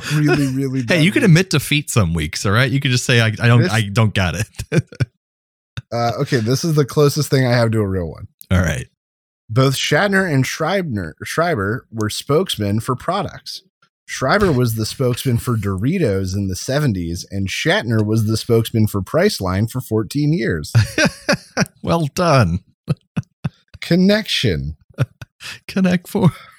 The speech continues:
Speaker 1: Let's talk about some similarities. Maybe it'll be better.
Speaker 2: All right. <laughs> So you said you have four, but not four. So why don't you go first?
Speaker 1: Yeah. So a man, there's two situations, Man Face Beast,
Speaker 2: Mm-hmm.
Speaker 1: uh, the crew with the tiger, and Sir Avery and Sweetums.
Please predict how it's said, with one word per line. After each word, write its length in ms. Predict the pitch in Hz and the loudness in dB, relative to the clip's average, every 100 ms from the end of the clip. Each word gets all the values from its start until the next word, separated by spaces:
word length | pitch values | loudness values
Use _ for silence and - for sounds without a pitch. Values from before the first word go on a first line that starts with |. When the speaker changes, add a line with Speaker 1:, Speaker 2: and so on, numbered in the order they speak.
| - - - | -12 -12 -6
Speaker 1:
Let's 200 | 214 - | -4 0
talk 180 | 262 214 | 2 4
about 160 | 180 | 4
some 120 | 156 | 2
similarities. 680 | 143 147 123 107 98 85 82 | 2 4 4 4 0 -2 -4
Maybe 180 | 117 120 | -2 0
it'll 120 | 107 | -2
be 100 | 92 | -2
better. 280 | 85 78 76 | -6 -8 -6
Speaker 2:
All 240 | - 185 127 | 2 2 2
right. 400 | 85 - - - - - _ - | 2 0 0 -10 -16 -20 _ -6
<laughs> 80 | - - _ - - - - | -6 -6 _ -20 -18 -18 -10
So 160 | - | 0
you 120 | 135 - | 0 2
said 180 | 156 | 2
you 80 | 143 | 4
have 200 | 135 120 | 4 4
four, 400 | - - 160 160 | -2 0 2 4
but 180 | 143 131 | 2 0
not 240 | 123 113 - | 2 0 0
four. 360 | - 82 78 | -4 -2 -2
So 120 | - | 0
why 140 | 117 151 | 2 2
don't 80 | 135 | 2
you 80 | 123 | 4
go 140 | 107 | 2
first? 480 | - 98 78 - - - | 2 -2 -2 -8 -10 0
Speaker 1:
Yeah. 300 | 147 110 85 | 2 2 -2
So 340 | - 143 139 | 0 2 2
a 140 | 131 | 2
man, 480 | 127 135 156 165 143 | 2 2 2 2 2
there's 240 | 139 135 - | 0 0 -2
two 200 | - 180 | -4 -4
situations, 500 | 180 156 135 127 120 | -2 0 -2 0 0
Man 220 | 123 131 | 2 2
Face 320 | - 127 - | 2 0 -2
Beast, 600 | 104 104 151 - - - _ _ _ - | -4 -4 -4 -6 -12 -14 _ _ _ -6
Speaker 2:
Mm-hmm. 220 | 92 85 107 | -4 0 0
Speaker 1:
uh, 80 | 107 | 0
the 120 | 85 | -2
crew 420 | - 156 156 160 | -4 0 4 4
with 160 | 151 - | 2 -2
the 80 | |
tiger, 420 | 104 120 127 139 135 | -4 -2 0 2 0
and 200 | 110 107 | 0 -2
Sir 380 | - 147 135 104 | 0 2 2 2
Avery 480 | 110 113 135 131 | -2 0 0 0
and 160 | 101 92 | 0 -4
Sweetums. 680 | - 104 107 127 185 - | -4 -4 -2 -2 -4 -8